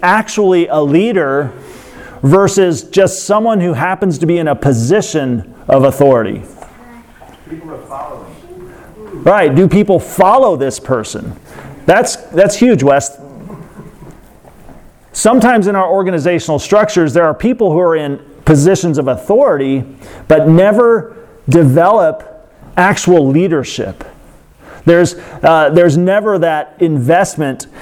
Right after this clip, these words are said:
Speaker 1: and that development of qualities and characteristics that lead other people to trust,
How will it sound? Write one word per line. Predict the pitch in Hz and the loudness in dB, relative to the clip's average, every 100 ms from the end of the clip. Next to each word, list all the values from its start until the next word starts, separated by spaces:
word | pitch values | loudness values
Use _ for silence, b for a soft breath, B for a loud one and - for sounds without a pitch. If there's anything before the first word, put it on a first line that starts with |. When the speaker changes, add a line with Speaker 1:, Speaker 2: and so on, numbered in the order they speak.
| B | B
Speaker 1:
and | 151 156 | 2 4
that | 156 156 | 4 2
development | 147 180 190 175 135 | 2 2 0 -2 -4
of | 135 - | -4 -2
qualities | 170 180 175 147 | 2 2 2 0
and | 147 135 | -4 -2
characteristics | 160 147 151 175 170 147 151 | -2 0 -2 -2 -2 -2 0
that | 123 | 0
lead | 139 170 | 2 2
other | 160 151 | 2 0
people | 147 156 - | -2 -4 -4
to | 120 | -6
trust, | - - 214 262 139 135 - | -4 0 2 4 0 -4 -12